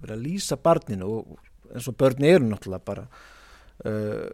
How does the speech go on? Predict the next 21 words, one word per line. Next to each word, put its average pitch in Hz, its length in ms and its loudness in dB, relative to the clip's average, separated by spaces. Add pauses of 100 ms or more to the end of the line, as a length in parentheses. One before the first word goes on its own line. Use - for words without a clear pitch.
(580)
ástúðleg 123 640 4
og 113 260 0
dásamleg 123 600 4
og 147 180 8
eru 160 160 8
börn. 156 320 6 (1300)
Uh, - 1000 -16
þetta 127 180 -10
er 127 60 -6
svo 135 100 -6
dásamlegt 156 400 2
hvernig 139 240 -2
hann 131 160 0
einmitt 127 300 -6
lýsir 131 420 -2
og 113 320 -12
hleypur 165 480 -2
þessu 127 260 -2
inn 139 140 0
á 123 80 0
síðurnar. - 680 -6